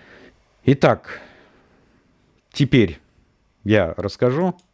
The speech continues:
про свою акцию. Те люди, э, пять человек, сразу говорю, пять человек, те, которые заходят на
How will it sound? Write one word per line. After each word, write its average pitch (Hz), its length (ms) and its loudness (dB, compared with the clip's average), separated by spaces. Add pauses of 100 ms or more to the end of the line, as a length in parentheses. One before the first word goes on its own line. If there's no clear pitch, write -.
(120)
про 127 380 2
свою 98 600 -2
акцию. - 520 -6 (640)
Те 214 160 2
люди, 101 440 0 (280)
э, 98 600 2 (180)
пять 151 180 2
человек, 95 540 -2
сразу 87 360 -6
говорю, 87 220 -2
пять 95 240 -2
человек, 151 500 0 (180)
те, 110 260 2
которые 95 520 -2
заходят 95 800 -2 (560)
на 107 440 2